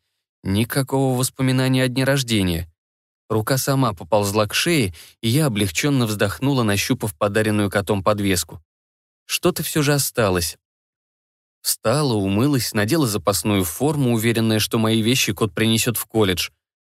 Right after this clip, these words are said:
Подошла к двери, толкнула и... Она не открылась. Я подёргала сильнее, полагая, что её просто заело от старости,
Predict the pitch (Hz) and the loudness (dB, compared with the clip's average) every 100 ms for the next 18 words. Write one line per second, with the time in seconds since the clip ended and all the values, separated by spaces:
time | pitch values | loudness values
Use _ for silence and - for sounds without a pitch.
0 | _ _ 113 107 104 - 156 107 101 98 | _ _ -4 0 0 0 -2 -2 0 0
1 | 175 - 104 92 123 156 165 156 147 156 | -2 -2 -2 -2 -2 0 0 0 0 0
2 | 139 _ _ _ _ _ _ _ _ - | 0 _ _ _ _ _ _ _ _ -6
3 | 113 117 123 123 - 110 92 80 - _ | -2 2 0 -2 -2 0 0 -2 -6 _
4 | _ _ _ _ - 107 156 170 139 151 | _ _ _ _ -4 0 0 0 0 0
5 | 147 143 - 151 147 120 101 87 104 104 | 2 0 2 2 2 2 0 0 0 2
6 | 107 101 - 113 110 104 113 - 117 127 | 0 0 0 0 0 0 -2 0 -2 0
7 | 139 113 101 98 - - 101 92 - 98 | 0 2 2 0 0 0 0 0 -4 -10